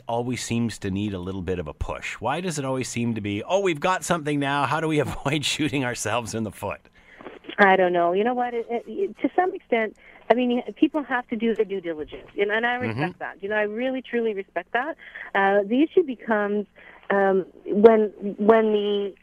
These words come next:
Speaker 2: when the game changes midfield. Do you know what I mean? Or when
Speaker 1: Yeah.
Speaker 2: the game changes mid, mid-course. That, that doesn't make sense to me. The due diligence was being done.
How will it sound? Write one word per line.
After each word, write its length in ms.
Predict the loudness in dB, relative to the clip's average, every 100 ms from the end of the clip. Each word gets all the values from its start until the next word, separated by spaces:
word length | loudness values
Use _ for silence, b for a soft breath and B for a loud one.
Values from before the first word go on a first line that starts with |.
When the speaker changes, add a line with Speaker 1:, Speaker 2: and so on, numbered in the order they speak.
| _ -16 -4
Speaker 2:
when 400 | -2 0 0 0
the 80 | -2
game 280 | -4 -8 -8
changes 440 | -10 -10 -10 -12
midfield. 640 | -8 -8 -8 -6 -2 -4
Do 60 | -4
you 80 | -4
know 60 | -2
what 100 | -2
I 40 |
mean? 120 | -4
Or 100 | -6
when 140 | -6 -4
Speaker 1:
Yeah. 160 | -4
Speaker 2:
the 80 | -6
game 140 | -12 -16
changes 380 | -14 -8 -10 -8
mid, 160 | -10 -10 B B -4
mid-course. 540 | -4 -4 -8 -6 -8 0
That, 220 | 0 0 -4 -2
that 160 | 0 0
doesn't 240 | -2 -4 -10
make 160 | -6
sense 160 | -6 -6 -4
to 80 |
me. 100 | -4 -4 B B
The 120 | 4
due 160 | 6 2
diligence 420 | -2 -4 -6 -8
was 140 | -8 -8
being 300 | -8 -8 -4
done. 280 | -4 -4